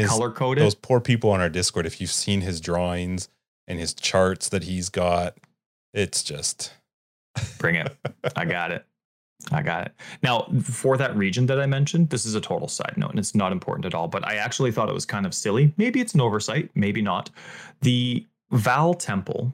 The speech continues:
Speaker 2: it's, I think it's a T sixteen only.
Speaker 1: T sixteen,
Speaker 2: And the
Speaker 1: yeah.
Speaker 2: only way to get it is, well, through other rare random chances, but for the most part, you get it by corrupting.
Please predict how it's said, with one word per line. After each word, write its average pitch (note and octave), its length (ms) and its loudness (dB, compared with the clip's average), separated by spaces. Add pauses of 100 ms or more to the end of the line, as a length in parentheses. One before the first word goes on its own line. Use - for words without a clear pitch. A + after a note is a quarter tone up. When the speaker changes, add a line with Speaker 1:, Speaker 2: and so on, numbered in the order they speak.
(120)
Speaker 2:
it's, A#2 200 -2
I B2+ 80 -6
think D#3+ 160 2
it's E3+ 120 -2
a A#2 40 -6
T A#2+ 180 0
sixteen G#2 400 -2
only. F2 220 0
Speaker 1:
T G2 80 -2
sixteen, - 280 -4
Speaker 2:
And G#2+ 80 6
the G2+ 60 4
Speaker 1:
yeah. G#2+ 60 2
Speaker 2:
only G#2+ 160 2
way G#2+ 120 2
to G2+ 100 -4
get F#2+ 260 -4
it - 200 -6
is, F#2 680 -4 (600)
well, A#2 140 4
through E3+ 300 4
other A2+ 520 2 (380)
rare G#2+ 420 2
random F#2+ 400 0
chances, F2 440 -4
but - 240 -6
for A2 100 0
the G2 80 2
most G#2 420 4
part, F#2 320 0
you G#2 140 2
get F#2 220 -2
it - 120 -4
by F#2 200 0
corrupting. G#2 1000 0